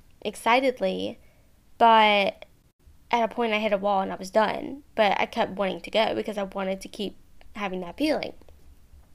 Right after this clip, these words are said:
And so really that got me thinking about how life is such a balance. It's a balance of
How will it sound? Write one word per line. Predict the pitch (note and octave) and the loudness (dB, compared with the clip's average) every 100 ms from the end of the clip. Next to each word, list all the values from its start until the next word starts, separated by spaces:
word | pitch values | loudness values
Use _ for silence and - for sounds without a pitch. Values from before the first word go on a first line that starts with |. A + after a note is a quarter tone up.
| - | -8
And | C4+ A#3+ | -4 -2
so | - B3 B3 A#3+ - - - - - _ - | 2 4 4 0 -4 -20 -20 -20 -20 _ 0
really | C4 G4+ G#4 | 4 6 6
that | D#4+ C#4+ | 6 4
got | B3+ | 2
me | B3 | 2
thinking | A#3+ A3+ A3 | 0 -4 -2
about | A3 G#3+ | -2 -2
how | - A3+ | -2 -2
life | G#3 G3+ G3 | 0 -2 -4
is | G#3+ | -6
such | - G3+ | -6 -8
a | |
balance. | F#3+ F#3+ G3 C4 E4 F#4 - - | -6 -4 0 2 0 -2 -10 -8
It's | A3+ A#3 | -6 -2
a | |
balance | A3+ B3 C4 - | 0 0 -2 0
of | A3+ G3+ | 0 -2